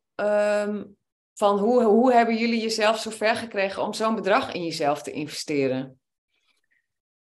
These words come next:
Ik weet uit eigen ervaring dat dat fucking intens is. Ik heb natuurlijk ook op een paar, best wel vaak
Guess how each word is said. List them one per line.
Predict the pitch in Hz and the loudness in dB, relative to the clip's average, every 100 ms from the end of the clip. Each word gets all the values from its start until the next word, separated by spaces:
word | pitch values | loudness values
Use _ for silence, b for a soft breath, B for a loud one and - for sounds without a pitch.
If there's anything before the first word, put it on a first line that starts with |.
| _ _ | _ _
Ik | - 214 | -2 2
weet | 214 208 | 2 4
uit | 185 202 | 2 2
eigen | 170 220 - | 2 0 0
ervaring | 202 202 185 185 180 | 0 0 0 0 -2
dat | 185 | -4
dat | 190 185 | -4 -8
fucking | - - 240 269 202 | -14 -4 -2 0 -2
intens | 175 - 160 156 | -2 0 -2 -2
is. | 196 262 - | -4 -4 -8
Ik | - - | -8 -8
heb | 185 | -8
natuurlijk | - 185 185 | -10 -4 -4
ook | 185 | -4
op | 190 | -8
een | 196 | -10
paar, | - 175 180 - | -2 0 0 -4
best | 175 | -4
wel | 185 | -4
vaak | 160 160 151 196 - | -4 0 0 -2 -14